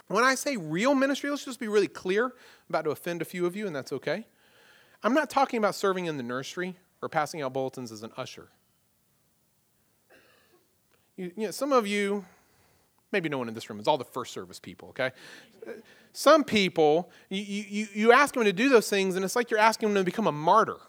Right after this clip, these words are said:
"Oh, I had to change a diaper today." I'm not, I'm not downplaying working in the nursery, being an usher, doing those other things. We need that work, right? I don't, I don't at home get kudos every time I take out the trash. Sometimes just stuff has to get done, all right?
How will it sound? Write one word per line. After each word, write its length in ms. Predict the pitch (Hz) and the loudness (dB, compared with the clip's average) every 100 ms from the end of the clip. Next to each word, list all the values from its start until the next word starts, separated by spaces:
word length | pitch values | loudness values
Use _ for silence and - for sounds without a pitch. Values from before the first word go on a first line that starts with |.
| _ _ _ _ _ _ _ _ _ _ - | _ _ _ _ _ _ _ _ _ _ -4
"Oh, 100 | 143 | -2
I 60 | 110 | -2
had 260 | 113 - - 117 - | -6 -10 -12 -18 -12
to 140 | 113 | -12
change 320 | - 143 131 | -12 -12 -12
a 40 | 110 | -8
diaper 320 | 131 147 - | -8 -8 -14
today." 360 | 90 95 90 - _ _ _ _ _ _ _ _ | -18 -18 -20 -20 _ _ _ _ _ _ _ _
I'm 80 | 339 | 0
not, 180 | 415 226 | 0 2
I'm 160 | 269 330 | -2 2
not 260 | 262 147 147 | 2 2 0
downplaying 580 | 160 151 165 147 135 - _ 143 151 | -2 -2 -4 -4 -6 -10 _ -10 -2
working 260 | 165 165 | -2 -2
in 40 | 147 | -6
the 60 | |
nursery, 340 | 143 147 - 151 | -4 -4 -4 -6
being 260 | 156 147 | -4 -6
an 80 | 143 | -4
usher, 360 | 151 147 156 147 | -4 -4 -6 -6
doing 340 | 147 147 139 | -6 -4 -6
those 160 | 131 156 | -4 -2
other 140 | 294 | -2
things. 200 | - 143 | -6 -4
We 120 | 208 | -2
need 180 | 220 190 | -2 2
that 160 | 180 170 | 2 4
work, 320 | 262 123 - | 2 2 -2
right? 300 | 127 202 262 _ _ _ | -6 -6 -8 _ _ _
I 120 | 196 269 | 6 6
don't, 160 | 233 | 6
I 120 | 202 269 | 6 6
don't 280 | 247 196 185 | 4 0 2
at 140 | 156 | 4
home 300 | 214 285 233 | 4 4 4
get 200 | 180 - | 2 0
kudos 340 | 226 220 202 | 2 6 6
every 160 | 196 196 | 4 0
time 140 | 208 | -2
I 40 | 185 | 0
take 160 | 190 | 2
out 100 | 170 | 0
the 60 | 120 | 0
trash. 400 | - 214 135 135 | 0 2 2 0
Sometimes 280 | 294 294 220 | 4 4 4
just 140 | 202 | 2
stuff 160 | 240 208 | 4 4
has 160 | 196 | 2
to 60 | 170 | 0
get 200 | 147 127 | -6 -2
done, 220 | 127 90 - _ _ _ _ _ _ _ _ | -4 -4 -14 _ _ _ _ _ _ _ _
all 80 | 123 | -4
right? 220 | 135 175 | -4 -4